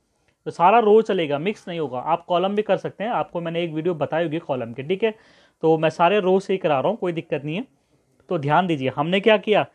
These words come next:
ये वन कैसे हो, तो मैं टू में से टू माइनस करूँगा तो ज़ीरो आ जाएगा।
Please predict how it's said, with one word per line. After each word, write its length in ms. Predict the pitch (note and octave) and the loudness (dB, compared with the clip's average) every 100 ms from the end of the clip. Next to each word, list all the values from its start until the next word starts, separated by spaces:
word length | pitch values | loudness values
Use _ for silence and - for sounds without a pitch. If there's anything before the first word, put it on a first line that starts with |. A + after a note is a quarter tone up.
| _ _ _ C#3+ | _ _ _ -2
ये 300 | E3 G#3+ A#3 | 4 6 6
वन 280 | F3+ F#3+ G#3 | 4 2 2
कैसे 300 | F#3+ E3 F#3+ | -2 -2 -2
हो, 100 | D#3+ | -2
तो 140 | D#3+ | -2
मैं 160 | E3 G3 | -4 -4
टू 200 | G3 G#3 | -6 -8
में 120 | G3 | -6
से 100 | G3+ | -6
टू 200 | G#3+ A3 | -6 -6
माइनस 280 | G3+ F3+ F#3+ | -2 -2 -2
करूँगा 260 | - G#3 G#3+ | -2 -2 0
तो 100 | A3 | 0
ज़ीरो 240 | F#3+ B3+ | 2 4
आ 80 | C4 | 6
जाएगा। 340 | A3+ A3 G#3 | 6 4 0